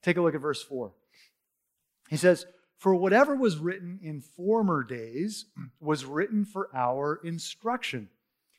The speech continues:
that through endurance and through the encouragement of the scriptures,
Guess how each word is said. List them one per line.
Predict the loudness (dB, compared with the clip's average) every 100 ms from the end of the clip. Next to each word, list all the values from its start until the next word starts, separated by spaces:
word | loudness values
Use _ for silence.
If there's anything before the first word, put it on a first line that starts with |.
| _ _ _ 4
that | 4 4
through | -8 -4 2 4 2 -2
endurance | -4 -4 -4 -2 2 2 0 -6 -10
and | -10 -10
through | -8 -2 -2 -2
the | -4 -6 -8
encouragement | -10 -10 -12 -6 0 2 0 -8 -10 -8
of | -10 -10
the | -12
scriptures, | -8 -4 -4 -2 -2 -2 -2